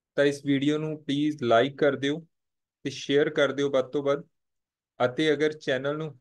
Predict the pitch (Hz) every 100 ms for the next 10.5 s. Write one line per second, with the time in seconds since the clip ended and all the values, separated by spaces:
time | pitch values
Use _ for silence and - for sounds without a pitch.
0 | 131 127 143 151 151 143 147 139 131 123
1 | - - 123 123 117 139 151 131 127 127
2 | 139 135 131 131 131 117 - 131 127 139
3 | 135 117 127 156 - _ _ _ _ _
4 | 135 131 160 165 170 165 - _ _ _
5 | 143 143 139 170 165 143 143 147 151 147
6 | 135 131 156 147 139 135 139 143 139 123
7 | 135 147 147 131 123 160 - _ _ -
8 | 147 147 131 156 151 135 143 156 156 143
9 | 127 127 139 131 131 135 135 127 123 127
10 | 127 123 117 113 139